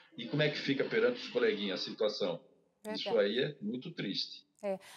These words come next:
Speaker 2: Agora, muitos pais ficam realmente constrangidos, né, em reclamar sobre a lista de material escolar, por exemplo,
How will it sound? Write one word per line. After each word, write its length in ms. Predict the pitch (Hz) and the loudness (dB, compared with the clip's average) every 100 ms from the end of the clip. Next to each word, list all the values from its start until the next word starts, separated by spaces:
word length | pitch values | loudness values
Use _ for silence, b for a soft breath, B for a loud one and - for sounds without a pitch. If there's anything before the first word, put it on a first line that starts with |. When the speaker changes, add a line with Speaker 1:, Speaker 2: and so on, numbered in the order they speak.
| B | B
Speaker 2:
Agora, 300 | 277 262 311 | 2 4 4
muitos 320 | 311 359 440 | 4 0 -2
pais 340 | - 311 381 - | 2 4 4 2
ficam 320 | 339 427 466 | 0 2 2
realmente 440 | 330 302 277 269 - | 2 4 2 0 0
constrangidos, 840 | 277 277 262 262 208 220 220 202 | 0 0 0 0 0 0 0 0
né, 120 | 233 | -2
em 100 | 254 | 0
reclamar 560 | 240 247 240 233 254 254 | -2 2 2 4 0 0
sobre 320 | 254 220 240 | -2 2 2
a 80 | 233 | 2
lista 320 | 247 294 269 | 2 -2 -2
de 80 | 254 | 0
material 320 | 247 254 233 | 0 2 2
escolar, 460 | 226 247 220 226 | 2 0 2 0
por 100 | 220 | 0
exemplo, 340 | 214 190 247 | -2 0 -2